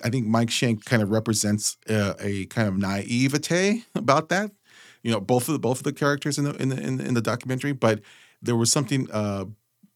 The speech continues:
so earnest and so, <laughs> uh, genuine about them that it made them f-, great comic foils. And, um, yeah, I would say it's like the, uh, the movie version of,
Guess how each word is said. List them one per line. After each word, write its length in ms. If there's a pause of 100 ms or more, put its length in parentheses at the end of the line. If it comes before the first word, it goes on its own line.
(120)
so 680
earnest 560
and 160
so, 400
<laughs> 20
uh, 600 (400)
genuine 440
about 340
them 180
that 180 (120)
it 220 (320)
made 340
them 160
f-, 240
great 280
comic 380
foils. 600 (120)
And, 340
um, 320 (560)
yeah, 200
I 40
would 140
say 140
it's 160
like 260
the, 380 (120)
uh, 200
the 160
movie 440
version 480
of, 400